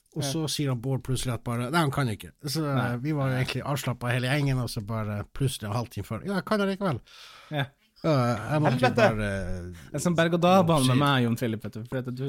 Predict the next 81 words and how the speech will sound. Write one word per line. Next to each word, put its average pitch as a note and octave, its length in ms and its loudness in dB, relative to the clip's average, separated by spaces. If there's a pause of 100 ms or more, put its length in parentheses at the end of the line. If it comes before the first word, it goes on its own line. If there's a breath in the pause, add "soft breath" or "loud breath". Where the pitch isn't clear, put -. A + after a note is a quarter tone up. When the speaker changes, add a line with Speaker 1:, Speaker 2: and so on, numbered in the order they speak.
Speaker 2:
vet D3 180 -4
aldri. E3 280 0
Speaker 1:
Ja, F3+ 160 2
jeg E3 100 4
måtte, F3 100 4
Speaker 2:
Jeg D#3 60 2
er F3+ 80 2
liksom C#3+ 120 4
Speaker 1:
jeg F#3 40 4
måtte F3+ 80 4
Speaker 2:
sånn, F3+ 40 4
du D#3+ 60 4
Speaker 1:
jo - 80 4
bare C3+ 100 8
Speaker 2:
vet - 80 -2
aldri G3 200 4
hvor - 0 -
Speaker 1:
kaste D#3 140 2
Speaker 2:
du C#3+ 80 2
har F3 240 4
Speaker 1:
frem, D3 180 4
Speaker 2:
meg, G#2 120 -2
Speaker 1:
eh, F#2 40 -6
Speaker 2:
så, F2+ 320 -10
så, A2+ 320 -12
ja. B2 80 -12
Speaker 1:
kaste - 340 -2
frem B2+ 260 0
alle A2 280 -4
varene A#2+ 480 0
der F2+ 160 -8
inn G2+ 80 -4
på A#2+ 240 -4
numeriet, A2+ 480 0
og E2+ 80 -8
så - 100 -12
bare G2+ 300 -4
springe B2+ 320 -4
og F2+ 180 -6
rekke G2+ 240 -6
bussen - 340 -4
og F#2 60 -18
ferde F#2+ 220 -2
hjem C#3 120 0 (100)
igjen. C#3+ 180 -6
Speaker 2:
<laughs> - 320 -12 (460 loud breath)
Ja. - 60 -18 (180 loud breath)
Du C3+ 80 -2
hadde D#3 160 0
så, D3+ 140 -2 (120)
Speaker 1:
Så - 60 -10
Speaker 2:
ja, D3 160 -10
jeg D#3 140 -14
skjønner, C#3 260 -6
jeg A#2 80 -10
skjønner. B2+ 260 -8 (140)
Speaker 1:
for A2+ 100 -6
å G2 60 -4
Speaker 2:
Du D2+ 60 -6
Speaker 1:
rekke D#3 160 0
Speaker 2:
fikk - 20 -4
Speaker 1:
det F#3 100 0
her. F3 140 -2
Speaker 2:
litt, E3+ 160 -8
du D#3 80 -8
fikk - 180 -8 (140)
knapt - 280 -10
med C3 120 -6
tid, C#3+ 260 -6
du, G#2+ 140 -6
Jon G2 240 -8
Philip. A#2 200 -14 (380 loud breath)
Nei, F3+ 60 0
men G3+ 100 2
jeg G#3 60 -2
skjønner, F#3+ 240 -2
men, G3 200 -2
eh, G3 180 0
Jon G3 100 -4
Philip, G3+ 380 -8
eh, D#3+ 220 0